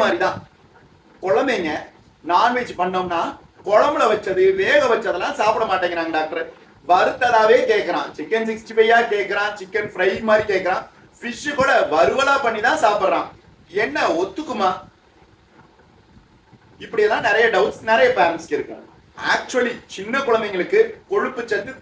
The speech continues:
தேவைப்படும், actually அவசியமான ஒண்ணு. So குழம்புல பண்றதை விட, வேக வச்சு சமைக்கிறதை விட வறுவலா கொடுத்தா இன்ஃபேக்ட் நல்லதுதான். குழந்தைகளுடைய வளரும் பிரெயினுக்கு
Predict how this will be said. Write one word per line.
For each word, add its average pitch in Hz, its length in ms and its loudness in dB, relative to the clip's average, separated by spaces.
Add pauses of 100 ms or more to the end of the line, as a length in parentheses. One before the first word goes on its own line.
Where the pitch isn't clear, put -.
தேவைப்படும், 202 580 2 (480)
actually 247 300 0 (140)
அவசியமான 262 600 0 (140)
ஒண்ணு. 151 180 -2 (460)
So 165 60 -2 (400)
குழம்புல 220 420 4
பண்றதை 165 320 0
விட, 156 100 0 (220)
வேக 226 180 2 (100)
வச்சு 247 220 -4
சமைக்கிறதை 170 340 -2
விட 160 120 2 (460)
வறுவலா 247 520 4
கொடுத்தா 185 320 0 (220)
இன்ஃபேக்ட் 160 340 -6 (140)
நல்லதுதான். 185 580 2 (380)
குழந்தைகளுடைய 208 680 2 (140)
வளரும் 220 460 2
பிரெயினுக்கு 180 500 -2